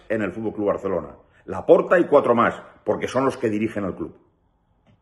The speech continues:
Los mensajeros tenemos la obligación de informar. Podemos opinar. Y también, en algunos casos, tenemos la suerte de tener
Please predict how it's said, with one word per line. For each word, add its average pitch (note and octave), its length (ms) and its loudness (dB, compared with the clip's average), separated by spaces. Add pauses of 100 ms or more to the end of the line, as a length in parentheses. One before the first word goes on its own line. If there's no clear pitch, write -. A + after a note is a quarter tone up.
(1400)
Los G#2 140 0
mensajeros C#3 580 4
tenemos C3+ 380 0
la C3 80 6
obligación A2 500 2
de C#3 60 2
informar. G2 680 -2 (1400)
Podemos F2 360 -4
opinar. F2 520 0 (460)
Y C3 100 -4
también, A#2 480 4 (1500)
en A2 140 -4
algunos A2+ 340 2
casos, G2 420 2 (460)
tenemos G#2 320 -2
la G2 100 0
suerte A2 320 2
de F#2+ 120 4
tener F#2 460 -2